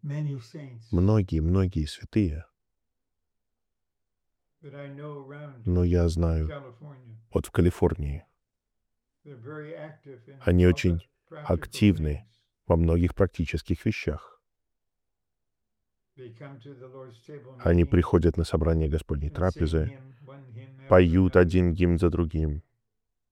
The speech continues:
Speaker 1: In what's called the prophesying meeting,
Speaker 2: И
Speaker 1: they
Speaker 2: так называемое пророчество,
Speaker 1: say all
Speaker 2: собрание
Speaker 1: kinds of
Speaker 2: пророчествования,
Speaker 1: things.
Speaker 2: они говорят там разные вещи.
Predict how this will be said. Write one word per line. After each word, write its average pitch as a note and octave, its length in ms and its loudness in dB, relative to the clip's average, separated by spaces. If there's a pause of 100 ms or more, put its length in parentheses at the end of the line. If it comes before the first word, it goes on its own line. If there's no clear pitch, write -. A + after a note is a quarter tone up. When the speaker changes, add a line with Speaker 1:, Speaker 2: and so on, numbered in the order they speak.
Speaker 1:
In C3 140 -20
what's C#3 240 -20
called C#3 300 -16
the B2+ 80 -18 (100)
prophesying C#3 720 -18
meeting, C3+ 180 -20
Speaker 2:
И E2+ 380 4
Speaker 1:
they - 100 -8
Speaker 2:
так - 220 -2
называемое E2+ 420 4
пророчество, E2 640 0
Speaker 1:
say C#2+ 80 -10
all D2+ 60 -6
Speaker 2:
собрание F2 440 4
Speaker 1:
kinds D2 40 -2
of - 20 -8
Speaker 2:
пророчествования, E2 840 2
Speaker 1:
things. F2+ 60 -6
Speaker 2:
они F#2 140 4
говорят E2 400 2
там F2 160 0
разные F2 360 2
вещи. D#2 400 -2